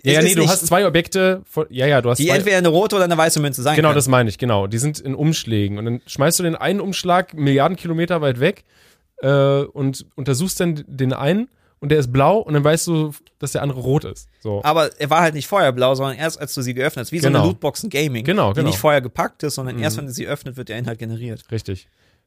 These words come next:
Speaker 2: Also, das Universum ist Minecraft, wo die Chunks geladen werden,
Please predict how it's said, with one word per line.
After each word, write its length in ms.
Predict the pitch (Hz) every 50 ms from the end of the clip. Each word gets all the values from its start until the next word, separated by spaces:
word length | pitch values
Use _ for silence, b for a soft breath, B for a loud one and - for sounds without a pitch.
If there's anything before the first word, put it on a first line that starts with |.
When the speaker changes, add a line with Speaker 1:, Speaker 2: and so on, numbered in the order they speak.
| _ _ _
Speaker 2:
Also, 300 | - 120 131 135 135 - _ _ _ _ _ _ _
das 140 | - 120 117 131
Universum 380 | 131 123 127 139 143 151 151 -
ist 240 | - 135 - - - _
Minecraft, 460 | 113 110 113 131 127 - 101 95 - - - -
wo 140 | 117 113
die 220 | 117 117 110 - _
Chunks 340 | - - 120 123 - - -
geladen 380 | - 101 95 92 92 95 92 92
werden, 200 | 92 95 104